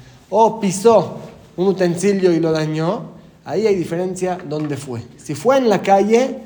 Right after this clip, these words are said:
estoy exento. ¿Para qué dejas tus frutas ahí? Sabes que pasan toros en la calle. ¿Para qué dejas las frutas? Y también si pisó algo, ¿para qué dejas tus utensilios?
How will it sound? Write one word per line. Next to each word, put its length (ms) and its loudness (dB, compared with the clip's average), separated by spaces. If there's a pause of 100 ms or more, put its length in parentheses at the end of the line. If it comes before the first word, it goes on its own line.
(160)
estoy 240 -2
exento. 480 -8 (120)
¿Para 160 -10
qué 120 -8
dejas 180 -8
tus 160 -18
frutas 320 -6
ahí? 240 -4 (340)
Sabes 300 -2
que 100 0
pasan 320 -4
toros 260 -2
en 100 -6
la 80 -8
calle. 240 -8
¿Para 180 -6
qué 80 -4
dejas 220 0
las 120 -2
frutas? 580 -4 (500)
Y 220 -4
también 420 -2
si 80 -4
pisó 340 -2
algo, 240 0
¿para 160 -6
qué 60 -8
dejas 180 -8
tus 180 -12
utensilios? 600 -6